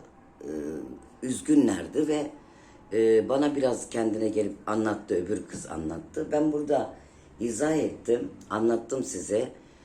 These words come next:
Çünkü daha önce de bize gelmişlerdi biliyorsunuz, e, oğlumla Yasemin. Bize gelme-, buraya gelmişti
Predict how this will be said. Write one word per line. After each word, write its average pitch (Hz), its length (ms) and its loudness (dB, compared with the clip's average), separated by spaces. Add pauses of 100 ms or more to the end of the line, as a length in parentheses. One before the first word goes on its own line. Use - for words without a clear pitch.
(200)
Çünkü 156 380 2
daha 135 240 2
önce 151 220 0
de 127 140 2
bize 113 200 -2
gelmişlerdi 110 720 0
biliyorsunuz, 92 760 -2
e, 80 60 -10 (880)
oğlumla 95 380 2
Yasemin. 90 680 -4 (720)
Bize 107 220 0
gelme-, 98 460 -2
buraya 104 200 4
gelmişti 95 760 0